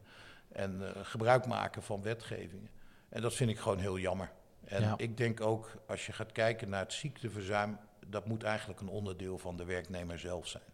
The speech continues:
Speaker 1: Wat,
Speaker 2: Ja.
Speaker 1: wat kan die werkgever er nou aan doen? Dat jij ziek bent,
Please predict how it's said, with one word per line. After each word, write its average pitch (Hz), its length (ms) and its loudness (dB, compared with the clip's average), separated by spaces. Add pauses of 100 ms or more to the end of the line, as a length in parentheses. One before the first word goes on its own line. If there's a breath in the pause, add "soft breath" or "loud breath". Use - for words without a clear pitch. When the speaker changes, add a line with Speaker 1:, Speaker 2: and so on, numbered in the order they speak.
Speaker 1:
Wat, 95 200 -10
Speaker 2:
Ja. 110 60 -2
Speaker 1:
wat 104 180 0
kan 98 160 -2
die 92 100 -4
werkgever 92 580 -4
er 85 80 -6
nou 87 200 0
aan 87 120 -4
doen? 110 300 -2 (340 loud breath)
Dat - 180 -12
jij 92 320 -2
ziek 110 260 -4
bent, 95 380 -4